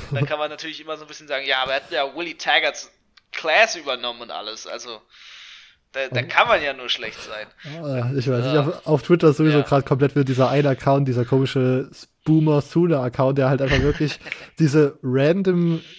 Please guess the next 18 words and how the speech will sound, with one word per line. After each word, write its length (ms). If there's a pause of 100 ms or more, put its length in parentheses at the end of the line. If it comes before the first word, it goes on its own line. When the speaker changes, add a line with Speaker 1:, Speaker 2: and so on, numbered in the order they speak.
Speaker 2:
komplett 340
random 320
Tabellen 480
irgendwie 220
raushaut 400
und 140
da 100
so 220
viele 400
Interactions 760
mit 80
diesem 160
Tweet 280
immer 160
rausbekommt, 500
irgendwie 200
die 240 (360)
Top 320